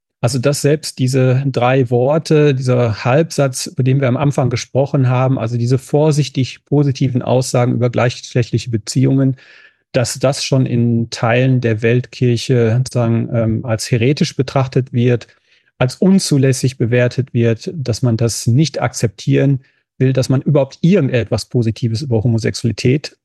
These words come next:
sagt. Also da gibt's Empörung. Und in demokratischen, emanzipierten Gesellschaften empört man sich meines Erachtens zu Recht darüber, dass die gelebte Sexualität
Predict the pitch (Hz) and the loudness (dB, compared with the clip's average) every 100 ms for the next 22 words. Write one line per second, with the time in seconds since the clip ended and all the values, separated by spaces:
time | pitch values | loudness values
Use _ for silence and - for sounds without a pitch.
0 | - 127 147 175 202 - - _ _ _ | -6 -2 0 0 -2 -10 -18 _ _ _
1 | _ _ _ - 113 110 127 151 175 - | _ _ _ -4 -2 0 0 2 -2 0
2 | - - 143 147 160 160 160 - _ _ | 0 2 2 2 2 2 0 -8 _ _
3 | _ _ - 123 123 - 120 113 110 - | _ _ 0 0 0 0 2 2 2 -2
4 | - - 131 120 120 - 127 156 147 - | -12 -6 0 2 0 0 0 0 0 0
5 | 131 123 113 - - 151 156 131 127 127 | 0 0 0 -4 -2 0 0 0 2 2
6 | 127 135 123 - 127 123 120 113 127 - | 0 0 -2 -2 -2 0 0 0 0 0
7 | 120 117 117 110 - - - 156 123 123 | 0 0 0 -2 -4 -12 -8 -2 0 2
8 | - 113 127 - 117 127 127 - 160 113 | -2 -2 -4 -2 0 0 -2 -6 -2 2
9 | 127 131 131 135 131 - _ _ _ _ | 2 4 2 0 -2 -12 _ _ _ _
10 | - 123 123 - 123 120 123 127 117 120 | -6 -2 -2 0 0 2 2 2 0 0
11 | - 120 110 110 131 127 | 0 0 0 0 2 2